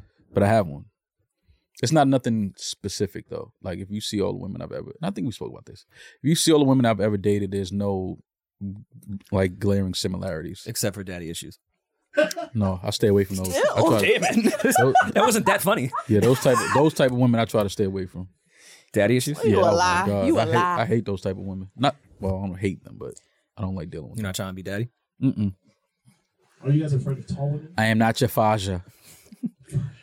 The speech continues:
Speaker 2: Nah, I'm not scared of tall women. I, I, I like to climb a nice tree.
Speaker 1: Yeah.
Speaker 2: Brings me back to my youth.
Speaker 1: Okay, yeah.
Speaker 2: Yeah. We're gonna be at the W N B A game, so.
Speaker 1: Yeah. Uh-huh.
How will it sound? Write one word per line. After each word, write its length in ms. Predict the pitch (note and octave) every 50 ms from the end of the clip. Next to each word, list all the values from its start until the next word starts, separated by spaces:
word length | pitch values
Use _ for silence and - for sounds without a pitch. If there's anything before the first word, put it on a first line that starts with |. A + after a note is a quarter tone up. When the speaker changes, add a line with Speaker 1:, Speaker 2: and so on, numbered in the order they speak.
| _ _ -
Speaker 2:
Nah, 180 | C#3+ E3 A3+ C#4
I'm 60 | D4+
not 140 | D4+ A#3+ F3+
scared 200 | - C#3 A#2+ G#2
of 60 | F#2
tall 180 | - G#2 F#2+ G#2
women. 180 | G#2+ B2 C#3+ - _ _ _ _ _ _ _ - - - - - -
I, 60 | E3
I, 180 | E3+ - F3+ F3+
I 180 | - - - -
like 200 | C#4 C#4+ D4 C#4
to 60 | -
climb 300 | - - C#3 C3 B2+ A#2+
a 40 | A#2+
nice 220 | A#2+ A#2 A2+ -
tree. 260 | - - B2 A#2 C3+ -
Speaker 1:
Yeah. 160 | C#3+ C3+ C3+ - - _ _ - - - - - _ _ _
Speaker 2:
Brings 180 | - A#2+ A#2+ G#2
me 60 | A2+
back 220 | G2 A2+ A2 A2
to 80 | - A2
my 100 | G#2+ G2+
youth. 400 | G2+ G#2+ A#2 A#2+ - - - - - _ _ _ _ _ _ _ _ _ _ _ _ _ _ _ - - D5 C5+ - _ _ - _ _ _ _ _
Speaker 1:
Okay, 340 | C3+ A2+ G2 - G#2+ G#2+ B2 - _ _ _
yeah. 180 | - B2 B2+ G#2+ A2
Speaker 2:
Yeah. 220 | B3+ B3 D#3+ F#2+ G2 - _ _ _ - _
We're 140 | A#2 D3+ B3+
gonna 120 | E4 D4+ B3+
be 60 | G#3+
at 40 | F3
the 60 | D3+
W 260 | B2+ D3 C#3+ C3 B2+ A#2+
N 60 | A#2+
B 120 | A#2+ A2+
A 40 | A#2+
game, 200 | C3+ C#3 D3 F3+
so. 280 | F3+ - C#3+ D3+ E3 E3 _ _ _ _ G#3+ -
Speaker 1:
Yeah. 200 | - D3 E3 C#3+ - _ _ _ _ _ -
Uh-huh. 220 | - B2+ C3+ D#3